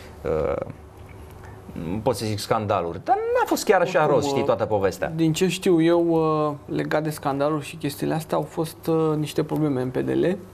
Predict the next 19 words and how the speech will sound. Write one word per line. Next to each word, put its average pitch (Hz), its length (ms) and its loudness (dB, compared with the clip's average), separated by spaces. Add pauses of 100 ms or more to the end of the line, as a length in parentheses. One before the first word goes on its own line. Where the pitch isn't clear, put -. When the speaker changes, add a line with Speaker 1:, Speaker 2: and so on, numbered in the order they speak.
(1700)
Speaker 2:
Deci, 156 420 -2
uh, 143 680 2 (800)
Boc, 165 480 2 (240)
omul 160 340 2
lui 156 180 2
Traian 147 320 0
Băsescu, 180 720 2
la 170 100 4
un 160 80 2
moment 160 320 4
dat, 151 380 -2
uh, 147 520 0
șefia 147 520 0
a 139 200 2
fost 156 180 -4
preluată 147 420 -2
de 143 160 -2
către 147 320 -2
Blaga, 175 680 2